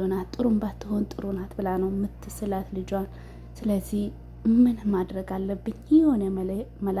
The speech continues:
መፍጠር አለብኝ» በማለት አሰበና ከዛ በኋላ «አበጌል ጥ-፣ ቆንጅዬ ናት፣ ትንሽ ባህሪዋ አስቸጋሪ ቢሆንም ቆንጅዬ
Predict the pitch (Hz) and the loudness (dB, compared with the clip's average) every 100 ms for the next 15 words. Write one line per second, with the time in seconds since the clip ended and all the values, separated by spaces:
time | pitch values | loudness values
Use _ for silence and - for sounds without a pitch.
0 | 196 202 - - 208 196 190 - 220 208 | 0 0 -2 -6 -2 -2 -2 2 2 2
1 | 196 190 196 220 - - - - - - | 2 0 -2 -4 -6 -16 -18 -16 -16 0
2 | 277 - - 208 190 196 202 214 202 196 | 0 0 0 2 2 2 2 0 -2 -6
3 | 196 190 185 202 214 214 - - - - | -4 -4 -4 -2 -2 -4 -8 -16 -18 -4
4 | 254 262 254 254 247 - - 247 233 233 | 2 4 4 4 2 -2 -6 0 0 2
5 | 262 240 220 190 185 190 196 - 202 - | 2 2 2 0 2 0 -2 -6 -10 -12
6 | - - - 269 254 226 208 233 226 226 | -18 -10 6 6 6 -4 -2 0 2 0
7 | 220 233 208 233 233 226 226 254 277 320 | 0 -4 -2 0 2 2 4 8 8 6
8 | - - - - 233 202 196 | 0 -18 -14 -2 2 2 0